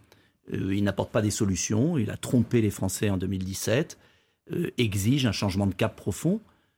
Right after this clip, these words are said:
Euh, donc on n'est pas du tout dans la même situation. Euh, le choix, il est très simple pour deux mille vingt-deux.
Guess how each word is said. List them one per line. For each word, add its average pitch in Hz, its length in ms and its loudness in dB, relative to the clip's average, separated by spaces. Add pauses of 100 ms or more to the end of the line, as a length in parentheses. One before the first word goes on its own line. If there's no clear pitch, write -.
(340)
Euh, 101 200 2
donc 104 300 0
on 113 40 4
n'est 107 100 4
pas 117 120 2
du 107 140 0
tout - 100 -2
dans 110 80 2
la 104 100 2
même 98 140 0
situation. 113 580 -2 (500)
Euh, 98 240 -4 (260)
le 117 240 0
choix, 147 260 2
il 107 100 0
est 101 100 -4
très 123 120 -2
simple 214 320 0
pour 113 120 -4
deux 107 100 0
mille 101 160 2
vingt-deux. 95 380 -4